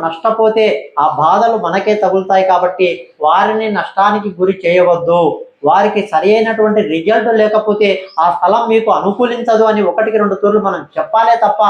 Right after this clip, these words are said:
వారిని ఏదో మనము మభ్యపెట్టాలనో లేదా వారిని ఏదో సంతృప్తి చెందాలనో ఎట్టి పరిస్థితుల్లో చెప్పవద్దు. అలాంటి సమస్యలు, అలాంటి ఇబ్బందులు వారిని గురి చేయవద్దు అని నేను చెప్తూ ఉంటాను. ఎవరైనా సరే, వారు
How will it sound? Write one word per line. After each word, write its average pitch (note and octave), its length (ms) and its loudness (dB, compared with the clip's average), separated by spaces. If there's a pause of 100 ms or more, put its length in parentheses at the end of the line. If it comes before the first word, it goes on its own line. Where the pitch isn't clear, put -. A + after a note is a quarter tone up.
(400)
వారిని G#3 560 0 (120)
ఏదో G#3 320 2
మనము G3+ 320 -2
మభ్యపెట్టాలనో F#3+ 960 -2 (600)
లేదా G3+ 320 4
వారిని F#3 360 0
ఏదో F#3+ 160 0
సంతృప్తి G#3 480 -4 (100)
చెందాలనో F#3 440 0
ఎట్టి E3+ 240 -4
పరిస్థితుల్లో F#3 520 0
చెప్పవద్దు. F3+ 880 0 (120)
అలాంటి F3+ 420 0
సమస్యలు, G3 580 0 (280)
అలాంటి F#3+ 360 0
ఇబ్బందులు G3 540 0
వారిని F#3+ 300 0
గురి D#3 320 -8
చేయవద్దు F3+ 360 2
అని E3+ 140 -2
నేను D3+ 140 -8
చెప్తూ D3+ 240 -6
ఉంటాను. C#3 320 -2 (460)
ఎవరైనా C#4 500 2
సరే, A#3+ 560 -2
వారు G#3+ 260 2